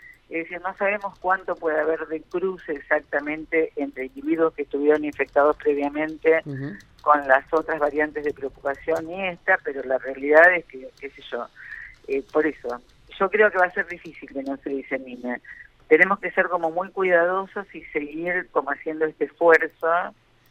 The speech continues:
Speaker 1: como, porque, a ver, todo lo que hagamos de esfuerzo en, en tratar de, eh, enlentecer de alguna manera la diseminación de esta variante, o de la que fuere, o del virus en general,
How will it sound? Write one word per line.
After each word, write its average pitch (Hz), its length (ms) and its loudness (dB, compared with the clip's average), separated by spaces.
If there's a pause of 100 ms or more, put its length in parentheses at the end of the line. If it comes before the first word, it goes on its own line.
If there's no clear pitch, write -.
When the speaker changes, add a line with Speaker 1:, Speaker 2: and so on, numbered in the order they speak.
(840)
Speaker 1:
como, 160 320 -2
porque, 165 300 2
a 175 40 10
ver, 156 260 6 (100)
todo 214 220 0
lo 190 160 -6
que 160 120 -6
hagamos 160 420 -6
de 143 80 -8
esfuerzo 143 560 -4 (240)
en, 131 80 -8
en 135 80 -12 (220)
tratar 151 420 4
de, 139 400 -6 (540)
eh, 123 440 -12
enlentecer 143 1120 4 (460)
de 139 120 0
alguna 147 360 -2
manera 147 420 -2
la 147 140 -2
diseminación 135 880 -8
de 151 80 -4
esta 147 180 -2
variante, 156 760 -4 (680)
o 135 140 -2
de 127 120 -6
la 117 140 -6
que - 140 -20
fuere, 175 680 2 (440)
o 123 160 -4
del 120 160 -6
virus 165 400 -6
en 143 140 -6
general, 180 720 0